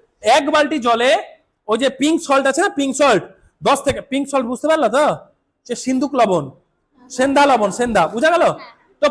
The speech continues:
পন-, দশ থেকে পনেরো গ্রাম সে বালতির মধ্যে দিয়ে দিতে হবে। বালতির মধ্যে দিয়ে মিক্স করে দিতে হবে। মিক্স করে দিয়ে সে-, মানে শেষ বালতিটা মাথা এবং এই গলা ছেড়ে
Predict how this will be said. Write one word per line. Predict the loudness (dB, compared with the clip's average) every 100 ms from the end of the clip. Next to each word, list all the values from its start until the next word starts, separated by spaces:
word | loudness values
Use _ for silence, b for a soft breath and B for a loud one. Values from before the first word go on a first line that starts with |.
| 0
পন-, | -2 -2
দশ | -2 -2 0
থেকে | -2 -2
পনেরো | 0 0 0
গ্রাম | 0 0
সে | -2
বালতির | 0 -2 -2 -2
মধ্যে | -2 -2
দিয়ে | -2
দিতে | -2 -2
হবে। | -2 -4 -12 _ _
বালতির | -4 -2 -2
মধ্যে | -4 -2
দিয়ে | -2 -2 -2
মিক্স | -4 -6 -6
করে | -4
দিতে | -4 -2 -2
হবে। | -2 -10 _ _ -8
মিক্স | -8 -2
করে | 0 0
দিয়ে | 0 0 0 -2 -14 _ _ _
সে-, | -8 -8 -4
মানে | -4
শেষ | 0 0 2
বালতিটা | 0 0 -2 -2
মাথা | -2 -4 -2 -2 2 2 2 -2 -10
এবং | -2 0 0
এই | 0
গলা | 2 4 2
ছেড়ে | 0 -2 2 2